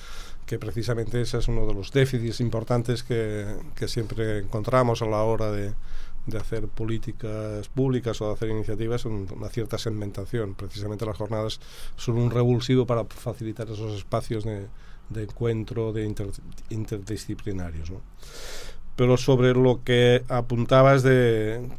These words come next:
cuáles son claves para entender, eh, cómo, cómo abordar un proceso de esas características,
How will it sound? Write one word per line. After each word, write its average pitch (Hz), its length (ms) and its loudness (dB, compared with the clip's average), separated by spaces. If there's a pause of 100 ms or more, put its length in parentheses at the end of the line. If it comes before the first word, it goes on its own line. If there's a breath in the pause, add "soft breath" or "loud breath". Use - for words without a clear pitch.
(140)
cuáles 127 300 2
son 123 240 2
claves 127 560 6
para 113 280 0
entender, 113 440 0
eh, 113 480 2
cómo, 113 420 0
cómo 120 180 2
abordar 120 360 4
un 117 180 -2
proceso 110 400 -4
de 107 60 -4
esas 117 220 -4
características, 131 800 -2